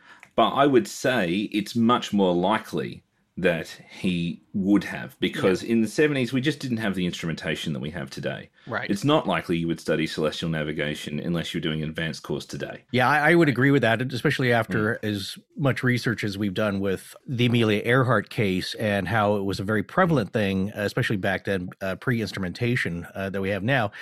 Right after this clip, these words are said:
Speaker 3: And then the other thing is, if it's still light out, that's my big point, is that I'm not sure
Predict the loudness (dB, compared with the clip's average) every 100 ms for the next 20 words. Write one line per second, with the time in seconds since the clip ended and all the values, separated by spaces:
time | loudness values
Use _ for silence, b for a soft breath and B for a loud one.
0 | B B 0 4 6 4 4 2 0 2
1 | 0 0 0 0 0 2 4 4 2 2
2 | 0 -2 0 -2 2 0 0 -4 -4 -2
3 | -2 2 2 0 -10 B B B 2 4
4 | 4 2 2 4 4 2